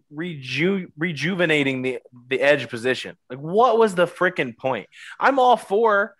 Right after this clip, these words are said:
Muhammad being a rotational piece. I think he could be solid at being a rotational piece. But if he is going to outsnap all these young guys that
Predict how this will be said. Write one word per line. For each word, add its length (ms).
Muhammad 540
being 320
a 60
rotational 680
piece. 300
I 80
think 160
he 100
could 160
be 80
solid 500
at 220
being 220
a 20
rotational 580
piece. 360
But 100
if 120
he 520
is 120
going 260
to 120
outsnap 680
all 140
these 200
young 240
guys 480
that 240